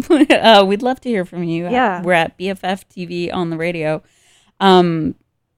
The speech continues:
Speaker 1: yeah, I mean, I don't, like you said, the show did a good job at illustrating the many things that were going on in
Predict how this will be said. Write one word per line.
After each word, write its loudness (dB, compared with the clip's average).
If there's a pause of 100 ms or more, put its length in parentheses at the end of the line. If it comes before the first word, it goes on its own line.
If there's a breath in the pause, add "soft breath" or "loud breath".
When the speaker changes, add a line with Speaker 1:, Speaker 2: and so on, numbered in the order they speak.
(220)
Speaker 1:
yeah, 2
I 0
mean, 0
I 0
don't, -2 (440)
like 0
you -8
said, 0
the -6
show -2 (160)
did 4
a 2
good -4
job 0 (100)
at -4 (680)
illustrating -2 (420)
the -8
many -4 (520)
things -4
that -10
were -14
going -8
on -10
in -8